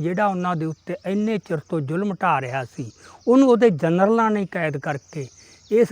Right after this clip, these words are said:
ਗੱਲ 'ਤੇ ਮਜਬੂਰ ਕੀਤਾ ਕਿ ਕਮਿਊਨਿਸਟਾਂ ਨਾਲ ਲੜਾਈ ਬੰਦ ਕੀਤੀ ਜਾਵੇ ਤੇ ਸਾਰੀ ਜਿਹੜੀ ਸੁਤਾ ਹੈ, ਆਪਦੀ ਸ਼ਕਤੀ ਹੈ, ਉਹ ਹੁਣ ਜਾਪਾਨ ਦੇ ਖਿਲਾਫ ਲੜਾਈ 'ਚ ਲਾਈ ਜਾਵੇ। ਮਤਲਬ ਇੱਕ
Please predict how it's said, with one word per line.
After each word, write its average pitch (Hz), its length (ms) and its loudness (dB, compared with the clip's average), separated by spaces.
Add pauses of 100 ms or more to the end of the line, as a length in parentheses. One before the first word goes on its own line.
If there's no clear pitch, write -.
ਗੱਲ 208 120 0
'ਤੇ 190 200 -6
ਮਜਬੂਰ 147 540 -4
ਕੀਤਾ 135 460 -10 (440)
ਕਿ 185 180 -4
ਕਮਿਊਨਿਸਟਾਂ 180 680 -6
ਨਾਲ 139 400 -8
ਲੜਾਈ 143 320 -6
ਬੰਦ 139 320 -8
ਕੀਤੀ 170 380 -6
ਜਾਵੇ 165 380 -6 (400)
ਤੇ 196 100 0
ਸਾਰੀ 240 480 -2
ਜਿਹੜੀ 185 300 -4
ਸੁਤਾ 180 420 -6
ਹੈ, 170 80 -2
ਆਪਦੀ 143 300 -6
ਸ਼ਕਤੀ 185 640 -6
ਹੈ, 143 120 -12 (300)
ਉਹ 214 140 8
ਹੁਣ 180 160 -2
ਜਾਪਾਨ 170 520 0
ਦੇ 190 120 -4
ਖਿਲਾਫ 147 300 -6 (120)
ਲੜਾਈ 139 300 -6
'ਚ - 120 -14 (260)
ਲਾਈ 143 320 -4
ਜਾਵੇ। 120 380 -14 (720)
ਮਤਲਬ 302 200 0
ਇੱਕ 240 160 4